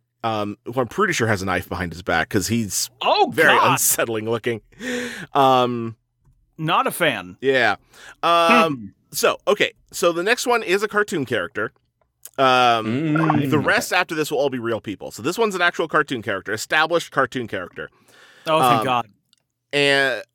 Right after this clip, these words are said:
Speaker 1: so here, <laughs> here, fuck.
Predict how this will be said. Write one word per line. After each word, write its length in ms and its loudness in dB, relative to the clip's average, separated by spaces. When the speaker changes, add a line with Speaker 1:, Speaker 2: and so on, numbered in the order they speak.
Speaker 1:
so 680 0
here, 280 -2
<laughs> 300 -20
here, 180 2
fuck. 580 -12